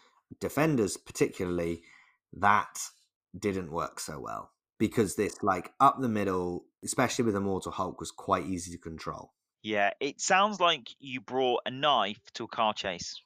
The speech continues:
Speaker 1: Yeah. <laughs>
Speaker 2: Everyone's driving around, going on, on the, on the track, and you're there getting lapped,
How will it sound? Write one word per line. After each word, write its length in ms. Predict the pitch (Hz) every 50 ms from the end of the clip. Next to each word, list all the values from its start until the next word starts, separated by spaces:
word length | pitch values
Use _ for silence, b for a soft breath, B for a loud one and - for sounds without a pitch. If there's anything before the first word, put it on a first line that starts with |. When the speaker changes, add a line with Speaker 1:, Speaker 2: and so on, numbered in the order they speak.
| _ _ _
Speaker 1:
Yeah. 260 | 123 123 110 92 - - - _ _ _ _ _ _ _ _ _ _ -
<laughs> 680 | 135 123 - - - - - 208 - - - _ -
Speaker 2:
Everyone's 420 | - 180 165 175 190 185 170 151 -
driving 320 | - 180 165 165 139 143
around, 600 | 139 131 131 127 127 127 127 123 127 127 127 127 - - - - _ _ _
going 180 | - 175 170 170
on, 140 | 165 156 - -
on 160 | - 135 131 127
the, 100 | 127 -
on 160 | - 120 120
the 60 | 117
track, 500 | - - - 120 113 107 - - - - - -
and 140 | 117 117
you're 200 | 120 120 117 117
there 460 | 110 113 110 110 110 110 110 107 107 - - _ _ _
getting 180 | - - 98 101
lapped, 460 | 101 101 98 - _ _ - -